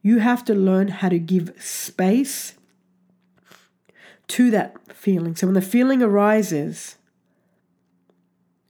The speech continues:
instead of negating it and doubting it and going, "Why? But how? How? How am I supposed to have it?" In-, instead of having that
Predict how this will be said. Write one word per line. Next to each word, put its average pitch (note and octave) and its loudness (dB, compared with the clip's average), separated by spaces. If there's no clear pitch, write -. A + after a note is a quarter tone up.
instead C4 2
of E4+ 2
negating F#3+ 0
it D#3+ -4
and E3+ -4
doubting F3 0
it E3 -2
and F#3+ -4
going, F#3+ 2
"Why? A3+ 2
But F3 -2
how? G#3 0
How? G3+ -2
How C4 2
am A#3+ 4
I B3+ 4
supposed G3 -2
to F3+ 0
have G#3+ 2
it?" - -8
In-, G3+ -6
instead D4+ 0
of F4+ 4
having D#4 0
that F#3+ 0